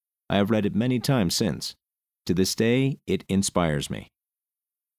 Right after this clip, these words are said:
President Kimball presented a sweeping global perspective of the growth of the Church of Jesus Christ of Latter-day Saints in this dispensation.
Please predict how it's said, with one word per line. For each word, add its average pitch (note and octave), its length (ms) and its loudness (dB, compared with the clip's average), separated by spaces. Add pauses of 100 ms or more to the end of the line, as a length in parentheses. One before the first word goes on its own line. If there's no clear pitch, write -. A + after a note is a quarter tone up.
(220)
President G3 400 0
Kimball F2+ 320 2
presented F#2+ 440 0
a E2 80 0
sweeping D#3+ 720 -2
global G2+ 360 2
perspective F#2 600 -2
of D#2 100 -2
the - 80 -4
growth F#2+ 400 0
of G#2+ 80 -4
the F#2 80 0
Church E3+ 380 -4
of D2+ 80 -6
Jesus D#2 340 -2
Christ E2 360 -2
of D#2+ 100 -4
Latter-day E2 340 2
Saints D#2+ 400 -4
in A2 160 0
this A#2+ 180 -2
dispensation. F#2+ 800 -2